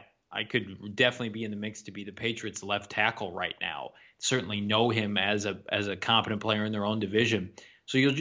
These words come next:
you'll just start to see the kind of the rippling effects of, of all of these decisions that are being made. Eddie Goldman,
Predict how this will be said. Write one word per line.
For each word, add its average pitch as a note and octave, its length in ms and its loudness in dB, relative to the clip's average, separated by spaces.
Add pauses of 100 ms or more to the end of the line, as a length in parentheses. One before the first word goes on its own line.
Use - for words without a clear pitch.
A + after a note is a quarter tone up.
(100)
you'll C3+ 120 4
just F3 260 4
start D#3 300 2
to C3 80 0
see D3+ 360 0
the B2 140 4
kind C3+ 220 0
of C#3 80 0
the G#2+ 80 -2
rippling B2+ 440 -2
effects G2+ 400 -2
of, G#2 220 -10
of - 180 -8
all A#2 320 4
of B2+ 80 4
these G2+ 280 0
decisions C#3 800 2
that G#2 120 -2
are G2+ 60 -4
being G#2+ 280 -4
made. A2 240 4
Eddie A#2+ 180 2
Goldman, A2+ 480 -2